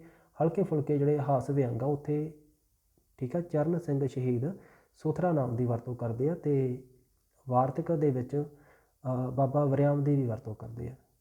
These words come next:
ਇੱਕ ਨੋਟ ਕਰ ਲੈਣਾ। ਇਸ ਤੋਂ ਬਿਨਾਂ ਇੱਕ ਗਲਤੀਆਂ ਨਾਮ ਦੀ ਵਾਰਤਕ ਕਿਤਾਬ ਵੀ ਮਿਲਦੀ ਆ। ਇਹ ਗਲਤ ਫਹਿਮੀ ਹੈ। ਜੋ ਕਵਿਤਾ ਚਰਨ ਸਿੰਘ ਸ਼ਹੀਦ ਦੀ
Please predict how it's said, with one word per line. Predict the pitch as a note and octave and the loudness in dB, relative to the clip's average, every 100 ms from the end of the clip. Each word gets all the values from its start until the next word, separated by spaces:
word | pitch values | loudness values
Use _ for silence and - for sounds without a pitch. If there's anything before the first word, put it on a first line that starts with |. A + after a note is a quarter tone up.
| _ _ _ D#3 | _ _ _ -4
ਇੱਕ | D#3 | 0
ਨੋਟ | D#3+ D3+ D#3+ | 2 2 2
ਕਰ | D3+ B2+ | 4 4
ਲੈਣਾ। | A#2+ C#3 - - _ _ _ _ _ _ _ _ _ _ | 4 0 -6 -18 _ _ _ _ _ _ _ _ _ _
ਇਸ | D#3+ | -6
ਤੋਂ | D#3 F#3+ | 0 4
ਬਿਨਾਂ | F#3 F#3 | 6 6
ਇੱਕ | F#3 | 4
ਗਲਤੀਆਂ | F3 C#3 C#3+ D#3+ F3 | 2 4 4 2 0
ਨਾਮ | D#3 C#3+ | 0 0
ਦੀ | D3+ | 2
ਵਾਰਤਕ | D3+ B2 C3+ E3 E3 | 4 4 2 0 -4
ਕਿਤਾਬ | C#3 C3+ B2+ | -4 -4 -2
ਵੀ | A#2+ | 0
ਮਿਲਦੀ | B2 A2+ A2 A2+ | 0 0 -2 -4
ਆ। | A#2 - - _ D3 | -6 -14 -20 _ 4
ਇਹ | F3 - | 6 6
ਗਲਤ | C#3+ C#3+ E3+ | 4 4 0
ਫਹਿਮੀ | - A2+ A2 C3+ | -2 -4 -2 -2
ਹੈ। | G#3 - _ _ _ _ _ _ _ _ _ _ _ | -4 -10 _ _ _ _ _ _ _ _ _ _ _
ਜੋ | C3+ D3 | 4 4
ਕਵਿਤਾ | C#3+ A#2+ B2 D#3+ | 4 2 2 0
ਚਰਨ | D3+ C#3+ C3+ C3+ | 0 2 2 0
ਸਿੰਘ | C3+ C3 B2+ | -2 -2 -4
ਸ਼ਹੀਦ | A#2+ A#2+ A#2+ A#2 | -2 0 0 0
ਦੀ | A#2 | -2